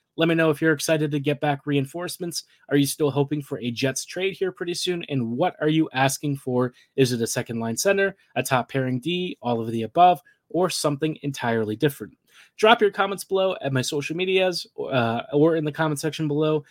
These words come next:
Be sure to, uh, subscribe to the show if you haven't already,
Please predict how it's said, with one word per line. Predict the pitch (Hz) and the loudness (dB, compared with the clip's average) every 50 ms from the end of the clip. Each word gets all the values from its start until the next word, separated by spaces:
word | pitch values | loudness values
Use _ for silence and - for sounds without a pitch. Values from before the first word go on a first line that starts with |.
| _ _ _ _ | _ _ _ _
Be | 156 156 | 0 0
sure | 143 - 175 170 156 | 0 0 -2 -2 -4
to, | - - - 160 160 160 156 151 | -4 -4 -2 0 0 2 2 4
uh, | 147 143 143 147 - - - | 4 2 2 0 -2 -6 -6
subscribe | - - 151 143 - - 160 156 151 139 | -6 -6 -4 -4 -4 -2 0 0 0 0
to | 139 | -2
the | 139 143 | -4 -2
show | - - 160 | 0 0 0
if | 151 139 | 0 2
you | 156 143 | 0 0
haven't | 151 151 143 151 | 0 0 -2 -2
already, | 147 143 139 139 151 165 175 190 - | -2 0 0 2 2 0 0 -2 -6